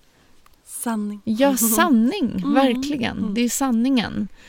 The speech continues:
Speaker 2: För att det är ingen annans sanning. Det är din sanning. Och den sanningen behöver inte resonera med någon annan.
Speaker 1: Nej.
Speaker 2: När man förstår det så är det så befriande.
Speaker 1: Ah, det är en sån skön grej. Och det är ju en jättestor grej av att leva som en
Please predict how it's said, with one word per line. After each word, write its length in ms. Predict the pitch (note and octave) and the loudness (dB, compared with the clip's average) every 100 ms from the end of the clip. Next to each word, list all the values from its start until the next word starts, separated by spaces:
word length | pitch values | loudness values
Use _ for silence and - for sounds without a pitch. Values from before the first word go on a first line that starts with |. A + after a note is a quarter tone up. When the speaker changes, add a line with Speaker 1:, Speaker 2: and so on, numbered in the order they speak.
| - - | -20 -18
Speaker 2:
För 140 | - A3 | -6 -6
att 100 | - | -4
det 80 | |
är 300 | A3+ B3 B3+ | -2 0 0
ingen 260 | A#3+ A#3 A3 | 0 2 2
annans 420 | A#3+ G3 B3+ C#4 | 2 4 2 0
sanning. 400 | - A3+ E3 F3+ | 0 0 0 -4
Det 100 | F#3 | -2
är 40 | A#3+ | -2
din 300 | G#3 D4 D#4+ | 0 0 -2
sanning. 440 | - G#3+ - F3 | -2 -2 -2 -4
Och 80 | F#3+ | -2
den 380 | F3 G#3+ D4+ C#4+ | 0 0 0 -2
sanningen 500 | - B3 G#3+ G#3 G3+ | 0 0 2 0 0
behöver 200 | G#3 G3 | 0 0
inte 160 | F3+ | -2
resonera 540 | G3 G3 G#3+ G3+ G3 F#3+ | -2 0 0 2 2 0
med 140 | F#3+ | 0
någon 320 | D#3+ G#3+ F4+ | 0 0 0
annan. 420 | B3 - - E3+ F#3+ | -2 -2 -4 -6 -4
Speaker 1:
Nej. 440 | A#3+ C4+ C4+ G#3+ G#3+ | -2 0 -2 -4 -4
Speaker 2:
När 60 | |
man 140 | G#3 A3+ | 0 2
förstår 480 | C4 - C4 C#4+ A3 | 0 0 2 4 4
det 200 | - F#3+ | 2 -2
så 140 | G#3 | -2
är 40 | |
det 100 | F#3+ F3+ | -2 -4
så 440 | - - E3+ E3 D#3 | -4 -4 -2 -4 -6
befriande. 920 | D#3 - G3+ A3 F#3 - - - F#3 - - | -10 -8 -8 -8 -10 -12 -16 -12 -12 -12 -12
Speaker 1:
Ah, 220 | - G#3 F#3 - - - | -6 -6 -6 -12 -12 -8
det 200 | G#3+ G#3 | -4 -4
är 60 | G3 | -4
en 100 | F#3+ | -8
sån 380 | G3 G3 G3 F#3 | -10 -10 -10 -12
skön 400 | - G#3 F#3+ F#3+ | -8 -8 -8 -8
grej. 180 | G#3 F#3 | -6 -6
Och 120 | G3 | -6
det 100 | G3+ | -6
är 180 | G#3 G#3 | -6 -6
ju 120 | G3 - - | -8 -12 -16
en 180 | F#3+ E3+ | -12 -12
jättestor 600 | E3+ G3+ - F#3+ - E3 | -10 -12 -14 -18 -10 -10
grej 280 | F3 E3+ - - | -8 -10 -12 -14
av 420 | F3+ F3+ - - - - | -14 -12 -12 -16 -20 -20
att 160 | F3+ | -18
leva 200 | G3+ F#3+ | -14 -14
som 160 | F#3 F#3+ | -12 -10
en 220 | F#3 F3+ | -10 -12